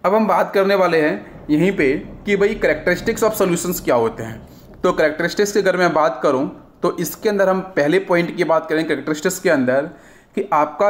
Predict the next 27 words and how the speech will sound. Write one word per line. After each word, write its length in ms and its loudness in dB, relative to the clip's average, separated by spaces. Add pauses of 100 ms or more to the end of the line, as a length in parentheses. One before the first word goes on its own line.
बिल्कुल 420 0 (100)
true 200 2
solution 460 0
बेटा 220 2 (140)
पहला 200 2
point 300 0
तो 80 4
रहेगा 240 4
it 260 2
is 120 -2
a 120 0
homogeneous, 640 0 (560)
है 60 -4
ना, 120 2 (120)
homogeneous 540 0
in 100 2
nature 240 2
होगा। 300 0 (640)
और 360 2
इसके 580 2
second 440 0
पॉइंट 180 2
की 60 0
अगर 120 2
मैं 140 2
बात 280 0
करूँ, 200 0